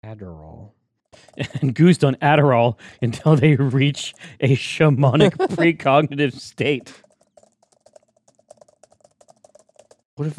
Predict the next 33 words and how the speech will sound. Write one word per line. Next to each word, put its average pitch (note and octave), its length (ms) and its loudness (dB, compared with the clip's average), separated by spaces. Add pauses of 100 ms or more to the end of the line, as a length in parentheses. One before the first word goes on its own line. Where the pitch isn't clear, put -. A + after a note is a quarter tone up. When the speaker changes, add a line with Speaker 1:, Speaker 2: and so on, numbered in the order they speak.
(100)
Speaker 1:
what D3 140 -6
if D#3 160 -8
I E3 80 -4
got D3+ 200 -4
a C3+ 40 -4
keyboard D3 480 -4
like A2 180 -6
they D3 160 -4
have? F3+ 380 -8 (840)
Speaker 2:
But D#3+ 100 -4
what D#3 140 2
if C#3 100 -4
I C#3+ 80 -4
got D3 160 -4
one C#3+ 140 -4
of C#3 100 -4
the C3 80 -6
keyboards D#3+ 600 -8
they B2 140 -2
advertise? A2 520 -2 (440)
<laughs> D4 200 2 (320)
Speaker 1:
What G#3+ 160 2
if - 180 -2 (120)
I D4 60 0
got - 360 0
one C4+ 140 2
of C4+ 100 -2
the A#3 80 0
keyboards F#3+ 640 -4
they F3+ 180 -4 (160)
advertise? - 840 -16 (1900)
Speaker 2:
I A#2+ 100 -10
don't, D#3 200 -6